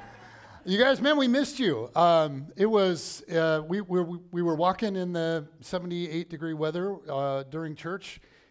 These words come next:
taking it all in, and we, we got way more out of it than any of you did, uh, you know, because Bryce is awesome. And, uh, we, Bryce,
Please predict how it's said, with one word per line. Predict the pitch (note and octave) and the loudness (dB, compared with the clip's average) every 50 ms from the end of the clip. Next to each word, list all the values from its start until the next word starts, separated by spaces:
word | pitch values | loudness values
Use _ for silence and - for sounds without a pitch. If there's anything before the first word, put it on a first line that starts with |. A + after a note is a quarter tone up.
| _ _ | _ _
taking | - E3+ E3 F3 F3 E3 | -6 -4 -4 -4 -4 -4
it | D#3+ D3+ | -2 -2
all | D3 D3 D3+ D#3 | -2 -2 -2 -4
in, | D#3 D#3+ F3+ F3 D#3 | -4 -6 -6 -6 -6
and | C3+ B2+ C3 C3+ C3+ C3+ C3 | -6 -8 -10 -12 -14 -14 -10
we, | C3+ D3+ D3 D#3 | -10 -10 -10 -10
we | C#3+ C#3 C#3 | -8 -6 -4
got | C#3 B2 A#2 B2 | -4 -4 -4 -4
way | C3+ C#3+ D3+ | -4 -4 -4
more | D#3+ D#3 D3+ | -4 -4 -2
out | D3 D3 D3+ | -2 -2 -2
of | C#3+ | -4
it | D3 D3 | -6 -6
than | D#3 D3 C3+ | -6 -8 -8
any | C3+ C3+ C#3+ | -8 -8 -8
of | C#3 C#3 | -10 -8
you | C3 C#3+ C#3+ | -8 -10 -8
did, | C3 B2+ B2 C#3+ E3 C#3+ - - - - - - - - _ _ - | -8 -8 -8 -8 -10 -12 -18 -20 -20 -20 -20 -20 -20 -20 _ _ -12
uh, | - B2+ A#2 A#2 A#2 A#2 A2+ A#2 A2+ A2+ - - _ _ _ _ _ _ _ _ _ _ _ _ _ _ - - _ _ - - | -10 -8 -6 -4 -4 -4 -4 -6 -8 -10 -14 -20 _ _ _ _ _ _ _ _ _ _ _ _ _ _ -20 -20 _ _ -20 -18
you | C3 B2 | -16 -14
know, | A2+ G#2 A2+ A2+ A2+ | -12 -12 -14 -14 -14
because | - B2+ - - B2 G#2+ G#2+ G#2 - - - - _ _ _ _ _ _ _ _ _ _ _ _ _ _ _ _ _ _ _ _ | -16 -16 -14 -12 -12 -12 -12 -12 -16 -20 -20 -20 _ _ _ _ _ _ _ _ _ _ _ _ _ _ _ _ _ _ _ _
Bryce | _ C3 A2 G2 - | _ -12 -12 -12 -12
is | A2+ A2 | -12 -10
awesome. | B2+ B2+ B2 - F#2+ F2 F2 _ _ _ _ _ _ _ _ _ _ _ D3+ | -10 -10 -10 -14 -18 -20 -20 _ _ _ _ _ _ _ _ _ _ _ -16
And, | C3 A#2+ A#2 A#2+ A#2+ A2+ | -12 -10 -10 -10 -8 -6
uh, | A#2 A2+ G#2+ G#2+ A2+ - - | -6 -6 -6 -6 -10 -12 -8
we, | - E3+ F#3+ F#3+ F#3+ - - - - | -4 -4 -4 -4 -6 -10 -18 -16 -6
Bryce, | D#3 F3 F#3+ G#3+ G3+ - | -4 -2 0 0 -2 -4